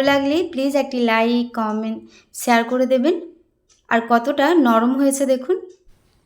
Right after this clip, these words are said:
বাড়িতে আপনারা বানাবেন, যখন তখন মন করলেই ঝটপট বানানো হয়ে যায়। দেখুন কতটা নরম হয়েছে, একটা আমি কেটে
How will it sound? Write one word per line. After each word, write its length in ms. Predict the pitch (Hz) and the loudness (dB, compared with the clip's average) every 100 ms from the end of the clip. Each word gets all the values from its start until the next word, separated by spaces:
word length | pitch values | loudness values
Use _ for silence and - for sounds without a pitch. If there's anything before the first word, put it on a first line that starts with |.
| _ _ _ _ | _ _ _ _
বাড়িতে 360 | 240 240 247 294 285 | 2 4 4 2 0
আপনারা 280 | 285 302 277 | 2 4 4
বানাবেন, 460 | 240 240 254 302 349 330 | 4 4 2 4 2 4
যখন 260 | 233 226 302 294 | 2 4 2 2
তখন 200 | 302 320 302 | 2 4 4
মন 120 | 254 254 247 | 2 0 -2
করলেই 300 | 285 285 339 | -2 0 -2
ঝটপট 440 | 330 233 226 294 285 226 | 0 0 0 -2 0 0
বানানো 320 | 202 208 202 202 | -2 -2 -6 -8
হয়ে 160 | 196 190 | -8 -8
যায়। 160 | 214 - - _ _ _ _ 233 | -10 -10 -20 _ _ _ _ -2
দেখুন 340 | 247 254 311 302 | 0 2 4 4
কতটা 280 | 247 262 269 254 | 2 2 0 2
নরম 200 | 247 269 | 2 4
হয়েছে, 240 | 277 277 349 - | 2 2 0 -2
একটা 140 | 233 254 | -4 -4
আমি 100 | 247 240 | -4 -4
কেটে 220 | 240 254 | -2 0